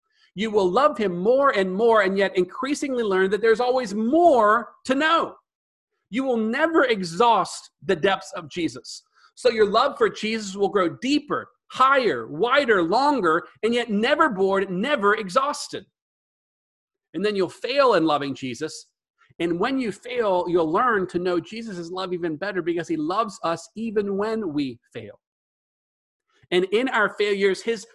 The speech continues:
perfection, his perfect love has already been applied to our account. So Jesus, for instance, knows that Peter's gonna fail, and he's already made provision for that.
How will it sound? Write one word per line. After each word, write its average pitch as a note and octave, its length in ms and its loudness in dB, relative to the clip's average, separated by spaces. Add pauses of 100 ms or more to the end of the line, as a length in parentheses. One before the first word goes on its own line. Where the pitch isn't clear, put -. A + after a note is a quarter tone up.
(160)
perfection, A3 600 -4
his F#3+ 200 -2 (140)
perfect A#3+ 460 -2
love G3+ 420 -2 (420)
has G#3 140 -2 (120)
already A#3 560 4
been G3+ 160 -2
applied G3+ 440 -6
to G#3 100 -8
our G#3+ 180 2
account. C4 380 -4 (1400)
So A3+ 100 -12
Jesus, C4+ 440 -6
for G#3+ 140 -4
instance, G#3 240 -6
knows A3 180 -4
that A#3 160 -2
Peter's C#4 340 -6
gonna G3+ 200 -2
fail, G#3+ 280 -4
and G#3 100 -4
he's G3+ 120 -8
already C4+ 480 0
made A3+ 440 -4
provision F#3+ 600 -2 (420)
for G3+ 220 0
that. A#2 240 -8